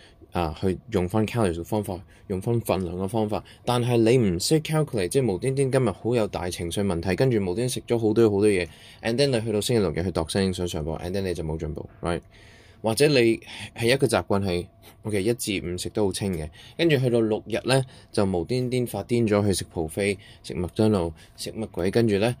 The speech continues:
最後又係爆晒 calorie，去到四千幾 calories，and then 你去到星期日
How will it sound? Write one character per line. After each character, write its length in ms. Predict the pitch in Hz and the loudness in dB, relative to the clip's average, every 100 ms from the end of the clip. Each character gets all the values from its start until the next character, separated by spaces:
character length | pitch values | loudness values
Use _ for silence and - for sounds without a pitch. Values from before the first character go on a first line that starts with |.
| - - | -14 -4
最 160 | 120 | 0
後 160 | 107 98 | 0 2
又 100 | 98 | 2
係 20 | |
爆 240 | 87 101 95 | 2 0 0
晒 100 | 98 | -4
calorie， 300 | 95 117 92 | -8 -6 -6
去 80 | 95 | -6
到 80 | 95 | -6
四 280 | 95 101 92 | 0 0 0
千 200 | - 104 | 0 0
幾 140 | 85 | 0
calories，and 720 | 78 90 82 - - - 92 | 0 -2 -2 -6 -18 -12 -6
then 80 | 113 | -2
你 120 | 113 | -2
去 80 | 98 | -2
到 80 | 92 | -2
星 160 | 113 | 0
期 40 | |
日 60 | 107 | 0